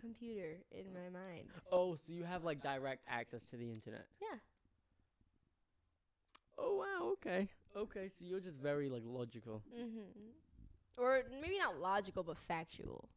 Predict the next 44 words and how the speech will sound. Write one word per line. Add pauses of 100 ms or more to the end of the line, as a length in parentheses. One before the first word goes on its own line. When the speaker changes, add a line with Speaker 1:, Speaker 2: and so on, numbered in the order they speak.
(220)
Speaker 2:
Oh,
okay. (140)
So
you
just
know
Speaker 1:
I
just
Speaker 2:
all
Speaker 1:
know
Speaker 2:
those
random
Speaker 1:
things.
Doesn't
Speaker 2:
facts.
Speaker 1:
mean,
like,
my
philosophy's
in
Speaker 2:
Right,
Speaker 1:
check
or
Speaker 2:
right.
Speaker 1:
anything. (260)
<laughs> (600)
Speaker 2:
You
still
have
a
heart.
You
still
have
a
heart.
Speaker 1:
I
do. (760)
Yeah. (680)
Which, (160)
okay, (360)
in
the
game,